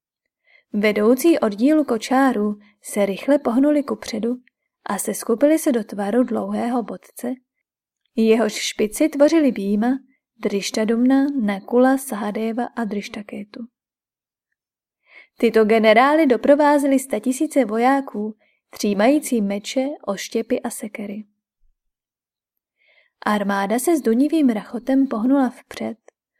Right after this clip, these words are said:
z boku chráněna velkými slony v ocelovém brnění. Za bodcem se rozšiřovala do větší skupiny, tvořené jezdci a pěchotou,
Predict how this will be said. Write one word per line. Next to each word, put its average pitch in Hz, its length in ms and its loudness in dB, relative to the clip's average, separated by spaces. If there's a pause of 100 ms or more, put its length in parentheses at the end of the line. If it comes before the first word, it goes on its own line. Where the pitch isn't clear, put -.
(240)
z 240 100 -4
boku 214 280 0
chráněna 214 600 0
velkými 262 540 0
slony 214 500 -2
v - 160 -20
ocelovém 220 560 -4
brnění. 202 440 -6 (2250)
Za 220 160 4
bodcem 240 640 0
se 233 240 -2
rozšiřovala 269 640 4
do 269 120 4
větší 240 400 0
skupiny, 226 560 0 (400)
tvořené 240 500 4
jezdci 226 540 2
a 269 120 0
pěchotou, 226 680 -2